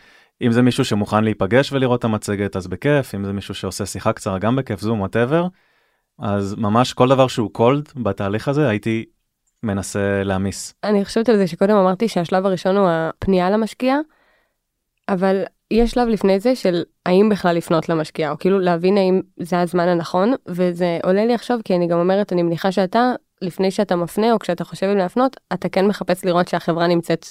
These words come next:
Speaker 2: בין היתר בשלב שהגיוני עכשיו שהיא תפנה למשקיע.
Speaker 1: כן.
Speaker 2: אז איך אני בתור, אה,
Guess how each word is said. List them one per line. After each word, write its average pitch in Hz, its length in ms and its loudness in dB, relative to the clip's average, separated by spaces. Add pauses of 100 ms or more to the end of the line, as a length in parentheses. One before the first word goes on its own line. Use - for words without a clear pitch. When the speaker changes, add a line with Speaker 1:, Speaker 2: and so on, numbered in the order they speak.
(340)
Speaker 2:
בין 175 160 2
היתר 175 240 2
בשלב 170 300 0
שהגיוני 165 360 -2
עכשיו 160 200 -6
שהיא 165 180 -6
תפנה 170 260 -2
למשקיע. 160 440 0 (160)
Speaker 1:
כן. 101 120 -8 (540)
Speaker 2:
אז 175 280 -2 (480)
איך 233 200 -2
אני 233 180 6
בתור, 196 360 2
אה, 190 60 2